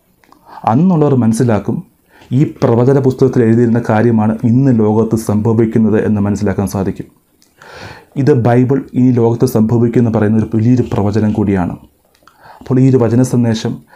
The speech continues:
ഏവർക്കും അനുഗ്രഹപ്രദമായി എന്ന് വിശ്വസിക്കുന്നു. ഒരു കാര്യം മാത്രം പറഞ്ഞ് അവസാനിപ്പിക്കാം. ലോകം ഈ ഒരു മഹോദ്രവ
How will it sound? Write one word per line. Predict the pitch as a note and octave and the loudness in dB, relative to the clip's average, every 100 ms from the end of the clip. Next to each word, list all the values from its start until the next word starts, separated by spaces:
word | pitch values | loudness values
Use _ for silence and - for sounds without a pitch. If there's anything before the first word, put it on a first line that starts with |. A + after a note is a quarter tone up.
| - - | -20 -12
ഏവർക്കും | G#2+ A#2 C3+ D3 C3+ C3+ - - | -2 2 2 0 -2 -4 -4 -8
അനുഗ്രഹപ്രദമായി | G#2+ A2 A#2 B2+ C3 A#2 A2+ A2 A2 A2 | -4 0 0 0 0 0 2 0 -2 -4
എന്ന് | G#2 | -4
വിശ്വസിക്കുന്നു. | G2+ G#2 G2+ G2 G#2 - _ - D#3+ | -2 -4 -4 -4 -6 -8 _ -6 -2
ഒരു | B2+ B2+ | 0 0
കാര്യം | A#2 A#2 | 2 2
മാത്രം | A2+ A#2+ - A#2+ | 0 -2 0 0
പറഞ്ഞ് | A2 G#2 | 0 -2
അവസാനിപ്പിക്കാം. | F#2+ G2+ G2 G2 - - - _ _ _ _ _ _ _ _ _ _ - - - | -2 -2 -4 -4 -8 -10 -14 _ _ _ _ _ _ _ _ _ _ -20 -20 -6
ലോകം | A#2 B2+ C#3 D3 D3+ F#3 _ _ _ _ _ B2+ | 0 2 2 0 -4 -8 _ _ _ _ _ -2
ഈ | B2+ | 0
ഒരു | |
മഹോദ്രവ | A#2+ G#2+ A#2+ C3+ C3+ C#3+ | 0 2 2 2 2 0